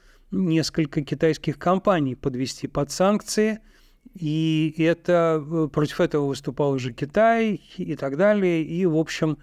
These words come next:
есть ощущение, что встреча Ван И и Виктора Орбана связана как раз с тем, что Пекин и Будапешт согласовывают свою позицию, как не допустить, э,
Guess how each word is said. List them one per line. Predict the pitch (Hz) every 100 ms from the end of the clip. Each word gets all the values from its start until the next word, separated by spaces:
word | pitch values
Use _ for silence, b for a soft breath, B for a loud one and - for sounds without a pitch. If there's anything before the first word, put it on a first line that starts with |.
| b b b
есть | - 196 151 170 -
ощущение, | 139 - - 165 165 160
что | 143 -
встреча | 143 - 156 147 151
Ван | 135 151 151
И | 165 180 160 147 143 -
и | - 147 139 147 147 151 143
Виктора | 147 143 143 151
Орбана | 185 220 196 165
связана | 139 156 165 165 156
как | 143 -
раз | 147 -
с | -
тем, | - 160 151
что | - - - - 147 143 139 135 B -
Пекин | 151 185 170
и |
Будапешт | 147 139 147 160 147
согласовывают | - 139 151 - 151 135
свою | - 143
позицию, | 135 156 202 208 160
как | 165 151
не | 156
допустить, | 143 143 139 - - 165 -
э, | -